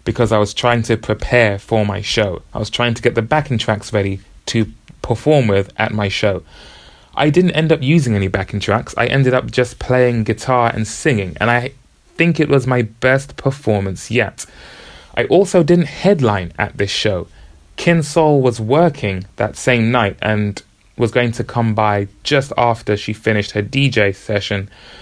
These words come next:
and asked if she could go on last because she finishes D J ing at nine.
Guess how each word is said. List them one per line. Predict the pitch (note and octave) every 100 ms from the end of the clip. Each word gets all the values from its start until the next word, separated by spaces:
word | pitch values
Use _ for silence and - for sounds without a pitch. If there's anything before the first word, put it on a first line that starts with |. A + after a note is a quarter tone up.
| - - - -
and | B2+ C3+
asked | D3 D3 C#3+
if | C#3
she | - C#3+
could | C#3
go | - C3
on | B2 A#2+
last | C3+ B2 A#2+
because | A#2+ B2 -
she | A#2
finishes | - B2 A2+ A#2
D | G#2 A#2 G#2+
J | G#2+ G2+
ing | G2+
at | G2
nine. | A#2 G2 -